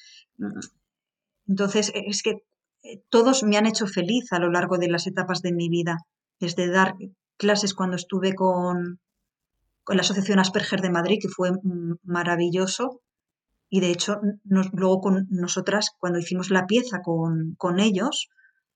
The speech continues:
em, de, pues de su proceso creativo, porque ellos tienen otra forma también diferente a, a nosotros de, de ver las cosas, tienen otra sensibilidad, y nosotros fuimos las primeras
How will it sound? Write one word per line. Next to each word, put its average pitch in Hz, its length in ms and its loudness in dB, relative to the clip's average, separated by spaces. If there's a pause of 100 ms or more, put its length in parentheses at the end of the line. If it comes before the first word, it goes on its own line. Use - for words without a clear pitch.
(220)
em, 170 840 0 (200)
de, 156 840 -4 (920)
pues 165 160 -6
de 165 80 -4
su 165 160 -4
proceso 165 360 -4
creativo, 202 520 2
porque 170 200 -6
ellos 165 140 -4
tienen 170 240 -2
otra 170 200 -4
forma 170 280 -4
también 165 240 -2
diferente 165 680 -2
a, 160 80 -4
a 160 240 -6
nosotros 185 440 -4
de, 165 220 0
de 165 120 -2
ver 180 140 -2
las 170 160 0
cosas, 196 300 -4
tienen 170 220 -4
otra 175 140 -4
sensibilidad, 175 720 2 (440)
y - 80 -2
nosotros 190 280 0
fuimos 240 320 0
las 190 160 2
primeras 196 320 2